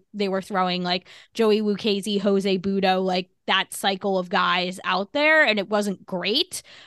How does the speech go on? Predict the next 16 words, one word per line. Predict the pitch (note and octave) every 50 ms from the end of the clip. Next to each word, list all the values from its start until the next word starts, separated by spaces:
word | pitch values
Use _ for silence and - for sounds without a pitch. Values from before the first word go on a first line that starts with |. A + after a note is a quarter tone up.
| - _
but, | - A#3 F#3+
like, | A3+ A3+ A3 G#3 A3 G3+
the | A3+ G#3
Braves | - A3+ A3+ B3+ C#4 D4 -
were | D#4+ C#4+
throwing | - - C4 B3+ B3 A#3
two, | G#3+ - A#3 G#3+ G3 - -
are | G#3+ G#3 F#3+
thro-, | - - A3 - - -
currently | - - A3+ A3 G3 G#3+ G3+ G3
throwing | - F#3+ F3+ F3 F3+
two | F3+ - F#3+
bullpen | F3+ - - - - - -
games | - G#2+ G2+ - -
a | D3+
week | - - - - - - - _